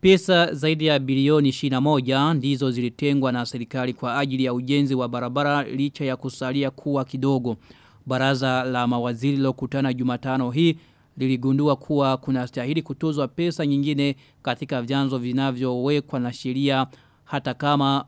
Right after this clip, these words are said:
vinaonekana kusahaulika. Katibu mkuu wa serikali anataja baadhi ya vyanzo hivyo kama kutoza pesa kuhusu uzito wa magari, lakini kuwa sharti barabara zitengenezwe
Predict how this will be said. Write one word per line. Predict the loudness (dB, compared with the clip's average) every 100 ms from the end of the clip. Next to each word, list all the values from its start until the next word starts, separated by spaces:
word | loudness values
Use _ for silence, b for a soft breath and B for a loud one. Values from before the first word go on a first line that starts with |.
| -8
vinaonekana | -4 -2 0 -2 -2 -2 -2 -2
kusahaulika. | -8 -8 -8 -6 -2 -2 -2 -6 b b b b _
Katibu | -6 -4 -2 -2
mkuu | -2 0
wa | 0 0
serikali | -4 -6 -4 -2 0 -2
anataja | -2 -6 -4 -4 -4
baadhi | -2 0 0 0
ya | 0
vyanzo | 0 0 0
hivyo | -2 -2 2 2 2 b b _
kama | -2 0 0
kutoza | -2 -2 0 0
pesa | -2 -2 -2 0 0 0
kuhusu | -2 -6 -6 -2 -2 -2
uzito | -2 -2 -2 0 0 0 B B B -4
wa | -2
magari, | 0 0 2 2 2 0
lakini | -6 -10 -6 -2 -2
kuwa | 0 0 2 2 b b _
sharti | -6 -2 0 -2 0 0 0 -2
barabara | -4 -2 -2 0 0 0
zitengenezwe | -4 -2 0 2 0 2 2 0